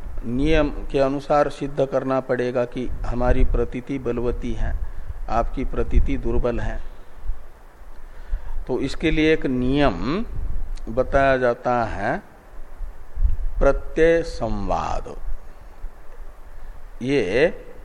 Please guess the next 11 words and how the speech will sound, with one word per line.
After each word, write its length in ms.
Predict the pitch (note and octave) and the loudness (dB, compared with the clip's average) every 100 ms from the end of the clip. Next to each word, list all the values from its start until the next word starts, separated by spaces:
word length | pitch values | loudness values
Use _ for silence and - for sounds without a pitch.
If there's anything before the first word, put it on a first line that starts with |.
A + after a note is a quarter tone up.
| - - | -10 -10
दो 440 | G#2+ - C#3+ E3 F3 | -8 0 4 4 4
प्रकार 500 | - C3+ - C#3 C3+ | 4 2 4 2 2
की 260 | - D#3+ | 0 -4
प्र-, 520 | D#3+ - B2+ B2+ B2+ A#2 | -4 -2 0 0 0 -2
अ, 720 | - - B2 A#2 A#2 A#2 - | -4 -2 -2 0 0 0 2
प्रतीति 540 | B2+ B2+ C#3 - C#3+ | 2 2 2 2 2
में 200 | B2 A#2+ | 4 4
से 420 | A#2 C#3+ D3+ - - | 4 4 2 0 0
एक 320 | A#2 C3+ D3 D3+ | 4 4 4 4
प्रतीति 720 | - - - - F2+ - E2+ | 4 10 10 10 6 -2 -4
की 440 | - G2+ G#2+ D#3+ | -8 -6 -2 -2